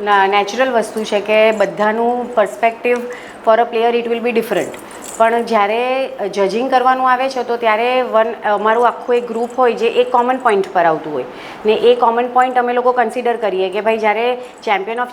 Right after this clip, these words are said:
champion હોય કે જે ફર્સ્ટ પ્લેયરને આ જ્યારે મોટામાં મોટું પ્રાઇઝ આપવાનું હોય તો we have to consider it that. તો અમે એક કોમન પોઇન્ટ પર આવીએ છીએ and then we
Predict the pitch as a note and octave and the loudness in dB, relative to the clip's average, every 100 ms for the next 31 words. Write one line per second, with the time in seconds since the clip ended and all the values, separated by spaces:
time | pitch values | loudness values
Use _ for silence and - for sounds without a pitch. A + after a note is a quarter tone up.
0 | A3+ G3+ A3+ A#3+ A#3+ G#3+ A3 G3+ A#3 A#3 | -6 -6 -4 -6 -6 -6 -6 -4 -4 2
1 | A#3+ B3+ - A#3+ A#3 A#3 B3 A3+ G#3 A#3 | 2 2 -2 2 2 2 2 0 -2 -4
2 | A3+ A#3+ A#3 G#3+ G3+ A#3 A#3+ A#3 G#3+ A#3+ | -2 -2 -2 -4 -2 0 0 -2 -2 -2
3 | A3 G#3 A3 A3+ A3+ B3 B3 A3 G3+ A3 | -2 -2 0 -2 0 0 0 -6 -6 -6
4 | A#3+ A#3+ A#3 C#4 A#3+ A3 A3 G#3+ G#3+ F#3 | -2 -2 -2 0 0 -2 -4 -2 -2 0
5 | E3+ D#3+ - - - - A#3 A3+ A#3+ B3 | -2 -2 -12 -16 -6 2 2 4 0 0
6 | A#3 G#3 G#3+ A#3+ A#3+ A#3 A#3+ B3+ A#3+ B3 | 2 2 2 0 -2 0 0 2 2 0
7 | B3+ C4 C4+ A3+ G#3+ A3+ A#3+ A#3 A#3 A#3+ | -4 -4 -4 -4 -2 0 -2 -4 -4 -4
8 | A#3+ | -4